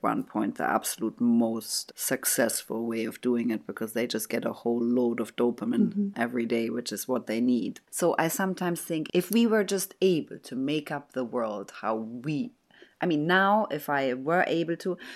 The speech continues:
Speaker 1: I would define our little world completely differently. And I wouldn't try and just squeeze him into the drawer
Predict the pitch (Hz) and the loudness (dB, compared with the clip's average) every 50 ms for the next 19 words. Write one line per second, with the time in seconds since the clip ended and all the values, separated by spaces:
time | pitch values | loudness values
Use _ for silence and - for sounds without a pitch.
0 | - - - - 139 139 131 131 131 - 131 120 - 147 143 147 147 147 - - | -18 -10 -4 -2 -2 0 0 -2 -4 -4 -6 -6 -4 -4 -2 0 0 -2 -2 0
1 | - 175 185 190 180 175 170 156 151 147 135 127 135 127 123 123 120 - - - | 2 4 4 4 4 4 2 2 0 0 0 0 0 0 0 -2 -4 -8 -12 -10
2 | - - 160 147 - - 160 147 - 135 131 117 123 117 - - - - - - | -8 -6 -6 -6 -6 -4 -4 -4 -2 -2 -2 -2 -4 -6 -8 -10 -12 -10 -8 -8
3 | - - - - 127 139 143 135 135 135 - - 151 156 180 170 175 165 147 - | -8 -8 -8 -8 -6 -4 -4 -2 -4 -4 -6 -4 -2 0 2 2 2 0 -4 -6
4 | - - - - - _ - - - 156 151 147 143 139 139 - - 135 131 - | -10 -16 -18 -18 -18 _ -10 -4 -2 0 0 2 0 -2 -2 -4 -4 -4 -4 -4
5 | 143 139 - - - - - - - - 156 156 147 139 123 131 127 123 123 120 | -4 -6 -6 -6 -6 -4 -4 -4 -4 -4 -2 0 0 2 2 2 2 4 4 2
6 | 117 - - 127 110 117 117 101 - 117 - - 143 151 135 98 - - - | 0 0 -2 -2 0 0 0 0 0 -4 0 4 6 6 6 6 4 0 -8